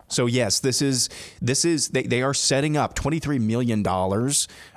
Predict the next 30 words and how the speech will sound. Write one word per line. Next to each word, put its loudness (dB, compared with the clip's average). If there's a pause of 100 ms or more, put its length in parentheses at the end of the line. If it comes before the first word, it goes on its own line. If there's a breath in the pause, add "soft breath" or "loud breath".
(100)
uh, 2
just 0
from 0
the 0
campaign 0
alone. 0
They 2
are 0
setting 0
this 2
up 0 (640 loud breath)
to 0
be 2
their 2
kind 0
of 2
fortress. -2
Like -2
I 0
said, 0
a 0
little 2
hell 0 (300 loud breath)
in 2
Michigan. -2 (420 loud breath)
Um, 0 (120)
and 0
if -4
they 0
can, -2